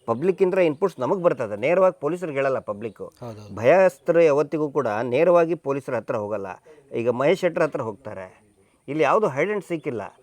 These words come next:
Speaker 2: ಎಸ್.
Speaker 1: ಅದನ್ನ ವೆರಿಫೈ ಮಾಡ್ಲಿ, ಯಾರು ಎಸ್ ಐ ಟಿ ದವರು ವೆರಿಫೈ ಮಾಡ್ಲಿ. ಪೂರ್ವಾಗ್ರಹ ಆಗಿ ನಾವು ಹೇಳಿದ್ದೆ ಕರೆಕ್ಟು ಅನ್ನೋ ನಿರ್ಧಾರವೂ ಬೇಡ.
Speaker 2: ಓಕೆ.
Speaker 1: ಬಟ್ ಯಾರು ಬಲಿಪಶು ಇದ್ದಾರೆ, ಯಾರು ಪೀಡಿತರಿದ್ದಾರೆ, ಯಾರು ನೋವು ಅನುಭವಿಸಿದ್ದಾರೆ,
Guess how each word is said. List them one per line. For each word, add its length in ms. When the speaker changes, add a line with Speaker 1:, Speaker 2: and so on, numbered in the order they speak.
Speaker 2:
ಎಸ್. 80
Speaker 1:
ಅದನ್ನ 180
ವೆರಿಫೈ 380
ಮಾಡ್ಲಿ, 420
ಯಾರು 260
ಎಸ್ 220
ಐ 80
ಟಿ 160
ದವರು 180
ವೆರಿಫೈ 360
ಮಾಡ್ಲಿ. 400
ಪೂರ್ವಾಗ್ರಹ 460
ಆಗಿ 440
ನಾವು 220
ಹೇಳಿದ್ದೆ 360
ಕರೆಕ್ಟು 420
ಅನ್ನೋ 520
ನಿರ್ಧಾರವೂ 420
ಬೇಡ. 260
Speaker 2:
ಓಕೆ. 380
Speaker 1:
ಬಟ್ 160
ಯಾರು 360
ಬಲಿಪಶು 580
ಇದ್ದಾರೆ, 460
ಯಾರು 260
ಪೀಡಿತರಿದ್ದಾರೆ, 840
ಯಾರು 260
ನೋವು 240
ಅನುಭವಿಸಿದ್ದಾರೆ, 880